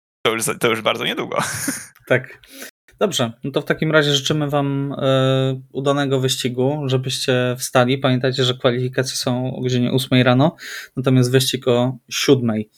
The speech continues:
Speaker 2: E, no i życzymy wam udanego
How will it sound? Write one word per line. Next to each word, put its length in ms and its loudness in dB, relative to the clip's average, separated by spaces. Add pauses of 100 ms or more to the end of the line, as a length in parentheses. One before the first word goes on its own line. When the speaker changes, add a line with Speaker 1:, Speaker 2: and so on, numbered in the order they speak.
(640)
Speaker 2:
E, 480 4 (640)
no 180 -4
i 140 -2 (260)
życzymy 420 0
wam 240 2
udanego 640 2